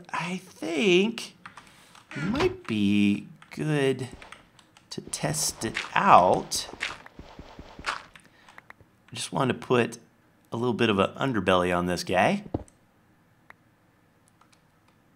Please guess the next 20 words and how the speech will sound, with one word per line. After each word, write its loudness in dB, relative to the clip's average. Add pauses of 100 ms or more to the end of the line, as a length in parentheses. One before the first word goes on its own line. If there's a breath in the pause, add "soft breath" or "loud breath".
(1200 soft breath)
To, -6 (680)
yep, -6 (200)
cover 2
that 6
up. 0 (160)
Looking -4
good. 2 (480)
Oh, 0
ho, -2
ho. 6 (480 loud breath)
And 0
then 4
here, 2 (100)
oh, 6 (180)
and 0
then 2
we 4
wanna 2
make 2
the, 2